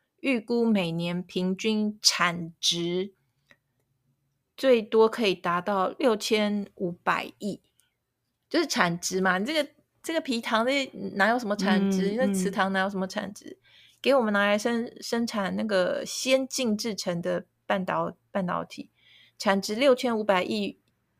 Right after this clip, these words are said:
Speaker 1: 呃，台币，而且可以提供大约五千九百个就业机会。所以这个很悲哀的事情是
Speaker 2: 而且我觉得那些数字都必须接受审视，我们并，我，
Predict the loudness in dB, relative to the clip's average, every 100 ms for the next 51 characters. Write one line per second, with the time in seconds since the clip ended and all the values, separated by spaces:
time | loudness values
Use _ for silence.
0 | _ -4 -2 -2 -4 -6 -4 -6 -2 -2
1 | 0 2 0 -2 _ -16 -4 -2 -2 -6
2 | 0 4 4 0 _ _ _ 2 2 4
3 | 2 2 0 0 0 0 0 -4 0 0
4 | 0 -2 -2 -2 -2 -2 -4 -6 -4 -2
5 | -2 -4 -8 -10 -8 -8 -8 -14 _ _
6 | _ -20 -14 0 0 2 4 4 2 -2
7 | -4 -6 _ -4 -2 0 2 2 0 -4
8 | -4 2 6 8 8 8 8 8 8 6
9 | 6 2 2 4 4 2 2 2 2 2
10 | 2 2 2 2 0 -4 -4 -2 -2 -2
11 | -4 -8 _ -8 -2 -2 4 4 4 0
12 | _ _ _ -6 -6